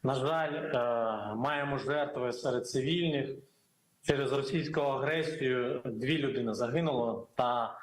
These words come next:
ще шестеро, е, дістали поранення. Вчора, е, росіяни вбили, е, вісімдесятирічного херсонця,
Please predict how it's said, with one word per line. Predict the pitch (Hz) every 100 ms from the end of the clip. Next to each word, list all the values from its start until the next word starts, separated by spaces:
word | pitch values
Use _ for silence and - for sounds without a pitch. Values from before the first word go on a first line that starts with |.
| -
ще | - - 123
шестеро, | - 156 156 156 139 120 113 - -
е, | 113 107 107
дістали | 110 - 127 120
поранення. | 117 104 90 85 87 95 - - - -
Вчора, | - 165 165 147 139
е, | 143 - 120 117 120
росіяни | 123 - 139 135 131 120
вбили, | 117 123 143 131 117
е, | 104 - - _ - - 101 101 104 - - -
вісімдесятирічного | 120 113 135 127 123 - 123 117 127 - 117 107 107
херсонця, | - 120 - 156 160 - 131 120